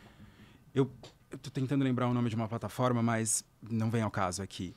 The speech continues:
Que é, é um, literalmente um mapeamento dos principais temas, dos principais temas que estão ali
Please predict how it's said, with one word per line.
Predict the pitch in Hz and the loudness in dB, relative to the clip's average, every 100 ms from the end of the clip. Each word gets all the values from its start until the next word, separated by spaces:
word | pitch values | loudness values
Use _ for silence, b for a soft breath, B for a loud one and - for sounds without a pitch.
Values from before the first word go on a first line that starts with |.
| - | -8
Que | - | 2
é, | 135 - | 2 2
é | 135 | 4
um, | 135 139 | 6 6
literalmente | 170 185 165 156 - | 4 4 4 2 2
um | 165 | 0
mapeamento | 156 - 147 139 147 180 - 175 175 - | 0 2 4 6 6 2 2 4 4 0
dos | 135 165 - | -2 0 -2
principais | - 202 247 254 - - 196 208 196 | -2 6 6 6 2 4 6 6 2
temas, | - 151 143 160 170 143 - | 2 4 6 6 4 0 -4
dos | 131 - | -4 2
principais | 180 190 175 175 - | 2 6 4 4 2
temas | 151 151 165 - | 2 4 2 0
que | - | 0
estão | 175 - 185 196 | 0 2 4 4
ali | 175 190 | 4 2